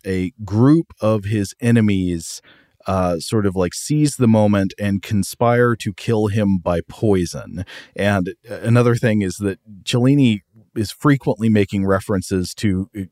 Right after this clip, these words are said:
conspiracies of enemies against him. He seems to constantly think that he's got a bunch of enemies who are out to get him.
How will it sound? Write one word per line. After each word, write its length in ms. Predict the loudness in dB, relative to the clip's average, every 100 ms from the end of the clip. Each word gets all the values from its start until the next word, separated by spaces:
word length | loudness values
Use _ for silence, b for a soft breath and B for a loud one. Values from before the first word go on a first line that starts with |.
| -4
conspiracies 880 | 0 0 2 2 4 2 0 -2 -2
of 140 | -6 -4
enemies 420 | -2 0 -2 -6
against 420 | -8 -8 -8 -8
him. 160 | -8 -6
He 120 | -4
seems 320 | 0 0 0
to 160 | -4 -2
constantly 560 | 0 0 -2 -6 -4
think 240 | -2 -2 -2
that 160 | -4
he's 180 | -4 -2
got 180 | 0 0
a 40 |
bunch 320 | 0 0 0
of 80 | 0
enemies 480 | 0 0 0 -4 -8 B B B
who 100 | 2
are 160 | 4 4
out 240 | 2 0
to 80 | -6
get 220 | -4 -4
him. 320 | -2 -4 -4